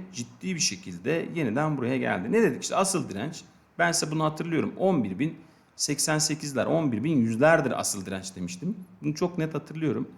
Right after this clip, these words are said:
Şimdi bu on bir bin seksen sekizin üzerinde bir kapanış yapıyor muyuz, yapamıyor muyuz? Buna bakmamız lazım. Şimdi yarın borsayı izlememiz lazım arkadaşlar.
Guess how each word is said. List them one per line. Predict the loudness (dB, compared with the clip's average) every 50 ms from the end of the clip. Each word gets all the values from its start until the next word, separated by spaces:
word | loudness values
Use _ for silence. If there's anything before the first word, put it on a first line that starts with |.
| -20 -20 -20 -20 -20 _ _ -4
Şimdi | 0 2 2 4
bu | 4 4 6 6 6
on | 6 6 4
bir | 4 2
bin | 2
seksen | 2 2 0 0 0 0 0 0
sekizin | 0 0 0 -2 -2 -2 -4 -4
üzerinde | -2 -2 -2 -2 -2 -2
bir | -4 -4
kapanış | -8 -8 -4 -2 -2 -2 -2 -2 -4
yapıyor | -4 -4 -2 0 0 2
muyuz, | 2 0 0 -2
yapamıyor | -2 -2 0 0 0 2 2 2
muyuz? | 0 0 -2 -2 0
Buna | 0 2 2 2
bakmamız | 0 -2 -4 -8 -8 -8 -8 -10 -12
lazım. | -14 -14 -12 -12 -12 -12 -14 -16 -20 -20 -20 -20 -20 -20 _ -8
Şimdi | -2 0 0
yarın | 2 6 6 8 8 8 6 4 2 0 -4 -8 -4
borsayı | 0 2 4 4 4 2 0 0 0
izlememiz | 0 2 2 4 4 4 2 2 0
lazım | -4 -8 -8 -10 -10
arkadaşlar. | -10 -12 -12 -14 -16 -16 -16 -18 -20 -20 -20